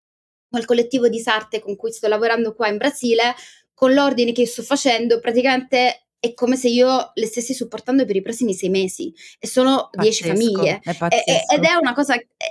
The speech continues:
Speaker 1: che per me questo veramente non ha, non ha prezzo, perché, eh, riuscire a soddisfare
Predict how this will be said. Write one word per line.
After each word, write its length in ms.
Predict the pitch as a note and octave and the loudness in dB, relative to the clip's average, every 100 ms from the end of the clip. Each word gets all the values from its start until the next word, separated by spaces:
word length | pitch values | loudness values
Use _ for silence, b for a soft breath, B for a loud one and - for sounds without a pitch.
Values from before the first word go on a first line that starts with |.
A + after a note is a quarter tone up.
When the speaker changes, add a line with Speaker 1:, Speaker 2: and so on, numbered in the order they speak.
| - | -4
Speaker 1:
che 140 | - | -2
per 160 | - D4 | 0 2
me 240 | C#4 D4 | 4 4
questo 300 | C#4 B3 C#4+ | 0 -6 -4
veramente 400 | B3 G3+ C4 C4+ | -2 0 -2 0
non 180 | B3+ G#3 | -2 -2
ha, 280 | G3+ G3 G3 | -2 0 0
non 200 | G#3 A#3 | 0 -2
ha 120 | A#3+ | -2
prezzo, 300 | - D#4 - | -2 -2 -2
perché, 440 | A#3 A3+ A#3 G#3+ - | -6 -4 0 0 2
eh, 480 | G#3+ G3+ G3 G3 F#3+ | 0 2 2 0 0
riuscire 340 | A#3 - C#4+ | -4 -2 -2
a 40 | A3 | -2
soddisfare 720 | - G#3+ A#3 - A3+ G#3+ | -6 -10 -14 -2 0 2